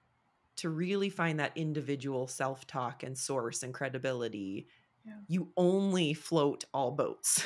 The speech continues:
Speaker 1: <laughs> right? Like,
Speaker 2: Yes.
Speaker 1: the tide only rises. It's in
Speaker 2: Yeah.
Speaker 1: the fear, the scarcity, the favoritism, the insecurity,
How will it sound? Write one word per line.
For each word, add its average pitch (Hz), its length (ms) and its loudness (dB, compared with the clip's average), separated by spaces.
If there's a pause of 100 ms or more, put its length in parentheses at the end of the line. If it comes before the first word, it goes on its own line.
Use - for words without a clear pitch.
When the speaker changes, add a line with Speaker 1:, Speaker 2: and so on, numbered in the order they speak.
(140)
Speaker 1:
<laughs> 622 160 -14
right? 302 280 10
Like, 220 140 8
Speaker 2:
Yes. - 100 -4 (220)
Speaker 1:
the 202 120 10
tide 208 600 8
only 185 680 4
rises. 135 840 2
It's 175 180 0
in 196 160 4
Speaker 2:
Yeah. 196 60 0
Speaker 1:
the 202 80 2
fear, 175 600 2 (280)
the 165 60 -2
scarcity, 170 880 2
the 151 60 -4
favoritism, 170 960 2
the - 220 -6
insecurity, 156 1000 0